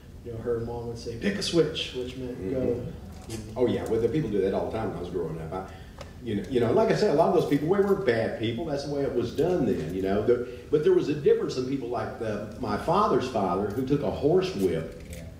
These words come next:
Speaker 2: and beat. That, that's beating. That's not, you know, don't get in the fire, you know. Or, uh, or, you know, you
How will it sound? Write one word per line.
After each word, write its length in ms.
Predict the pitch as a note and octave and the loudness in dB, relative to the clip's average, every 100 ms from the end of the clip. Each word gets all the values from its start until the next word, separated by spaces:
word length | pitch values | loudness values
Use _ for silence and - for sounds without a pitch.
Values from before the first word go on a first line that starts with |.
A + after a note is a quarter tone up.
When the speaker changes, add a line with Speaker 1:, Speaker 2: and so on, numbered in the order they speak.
| - - - | -16 -14 -4
Speaker 2:
and 360 | A2+ G2+ G2 B2+ | 0 0 0 2
beat. 280 | C3 - | 2 2
That, 220 | E3 F#3 - | -2 -2 0
that's 220 | G3+ - | -2 -2
beating. 600 | - D#3+ D#3+ B2+ - - | 2 2 2 -4 -6 -4
That's 200 | C3+ C3+ | -2 0
not, 340 | E3+ C#3 - D3 | 2 2 0 0
you 80 | |
know, 200 | G#2+ F2+ - - - | 2 0 -2 -8 2
don't 160 | D3 | 4
get 120 | E3 F#3+ | 6 2
in 40 | |
the 60 | - | 0
fire, 540 | F#3+ F#3+ G2+ G#2 - - - - | 0 0 0 -4 -6 -14 -20 -14
you 140 | G#2 G2+ | -8 -4
know. 280 | G2+ A#2 B2+ - - | -2 -4 -8 -12 -12
Or, 160 | G2+ G2 | -4 -4
uh, 420 | - G2+ F#2+ F2+ | -2 -2 -2 -4
or, 120 | F2+ D#2+ | -8 -8
you 140 | C#3 A2+ | -2 2
know, 60 | |
you 220 | G2 - | 2 0